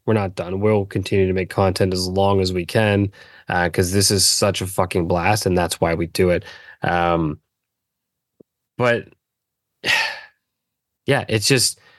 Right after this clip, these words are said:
one of those things that I didn't expect, and it has absolutely created some of the most phenomenal, I think I said that better this time,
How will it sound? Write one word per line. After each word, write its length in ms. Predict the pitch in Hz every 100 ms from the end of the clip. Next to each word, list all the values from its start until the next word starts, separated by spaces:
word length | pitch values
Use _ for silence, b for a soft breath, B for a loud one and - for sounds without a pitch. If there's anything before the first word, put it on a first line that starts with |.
| b b
one 260 | 113 123 151
of 60 |
those 200 | 156 151
things 260 | - 127 113
that 120 | 117
I 60 | 104
didn't 240 | 113 107
expect, 560 | 98 - 107 139 - _ _ _ _ _ _ _ -
and 680 | 117 113 113 110 107 98 -
it 200 | 120 101
has 340 | 107 113 104 -
absolutely 640 | 113 110 - 107 107 104
created 340 | - 107 104
some 240 | 92 110 101
of 80 | 98
the 100 | 98
most 260 | 98 95
phenomenal, 640 | - 101 95 101 101 98 98 _ _ -
I 40 |
think 260 | 101 120 113
I 40 |
said 160 | 101 98
that 140 | 87
better 180 | 98 98
this 200 | 87 -
time, 260 | 87 87